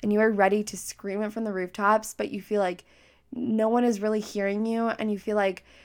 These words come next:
you're done with talking about things that you're not inspired by, you're done with talking about things that you're not obsessed with, this is for you. So come join us.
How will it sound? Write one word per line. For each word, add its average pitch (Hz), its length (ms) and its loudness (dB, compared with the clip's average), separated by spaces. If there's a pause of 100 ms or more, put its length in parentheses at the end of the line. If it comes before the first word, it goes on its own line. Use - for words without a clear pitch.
(440)
you're 226 200 2
done 214 340 6
with 233 80 2
talking 220 240 2
about 220 220 4
things 208 180 -2
that 214 100 -2
you're 214 100 -2
not 202 240 0
inspired 202 560 -2
by, 226 140 4
you're 220 180 -2
done 196 180 -2
with 214 100 -6
talking 214 200 -6
about 202 160 -6
things 196 180 -10
that 208 80 -6
you're 208 100 -8
not 196 200 -4 (180)
obsessed 180 640 -8
with, 269 280 4 (760)
this 226 240 4
is 220 160 -2
for 208 140 -4
you. 202 480 0 (680)
So 226 220 0
come 233 320 4
join 220 260 2
us. - 520 -4